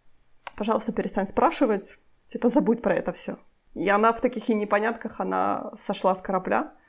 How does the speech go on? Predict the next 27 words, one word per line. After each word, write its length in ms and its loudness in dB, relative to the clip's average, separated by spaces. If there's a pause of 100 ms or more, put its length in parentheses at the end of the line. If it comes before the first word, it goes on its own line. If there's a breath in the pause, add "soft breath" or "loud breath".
(440 soft breath)
И 60 -2
потом 260 2
ей 120 4
капитан 440 2
опять-таки 400 0
предложил, 480 4
говорит, 420 2 (640)
"А 100 0
хочешь 340 2
еще 280 4
раз?" 200 2
Она 160 2
такая, 440 0 (920)
"Ну, 180 0
мол, 220 6
вроде 340 2
как 220 0
деньги 300 6
неплохие, 1040 2 (260)
почему 400 2
бы 180 4
и 100 4
нет?" 460 -2 (340)
И 60 2
я 120 4
так, 220 -2 (640 loud breath)
"Что? 320 4